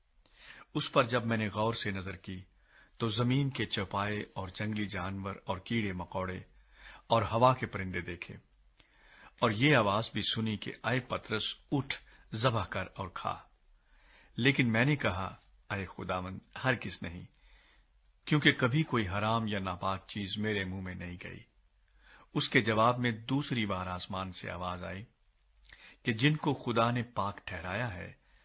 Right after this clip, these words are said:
तू उन्हें हराम न कह। तीन बार ऐसा ही हुआ। फिर वो सब चीजें आसमान की तरफ खींच ली गईं। और देखो, उसी दम तीन आदमी जो कैसरिया से मेरे पास भेजे गए थे, उस घर के पास आ खड़े हुए,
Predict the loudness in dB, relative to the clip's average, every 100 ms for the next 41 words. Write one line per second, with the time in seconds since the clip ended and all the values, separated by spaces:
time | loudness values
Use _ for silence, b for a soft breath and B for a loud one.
0 | _ _ _ _ 0 2 2 0 -2 -2
1 | 0 0 -2 -8 -10 -12 -12 -20 _ _
2 | _ _ _ _ _ _ 0 2 4 2
3 | 0 -2 -4 -4 -4 -6 -10 -12 -16 _
4 | _ _ b b b -2 2 4 4 2
5 | 2 2 2 6 4 4 2 -2 -2 -4
6 | -6 -6 -6 -8 -6 -6 -6 -10 -8 -10
7 | -12 -16 _ _ b b b b -2 0
8 | 0 0 -2 -8 -12 _ -20 _ _ -2
9 | 4 4 4 2 0 -4 -2 2 4 2
10 | 0 -2 -4 -6 _ _ -4 -4 -2 0
11 | 0 0 0 0 0 0 0 0 0 0
12 | -4 -6 -8 -6 -6 -6 -8 -16 -16 _
13 | _ B B B B 0 0 0 0 2
14 | 0 0 -4 -4 -4 -4 -4 -6 -8 -8
15 | -12 -14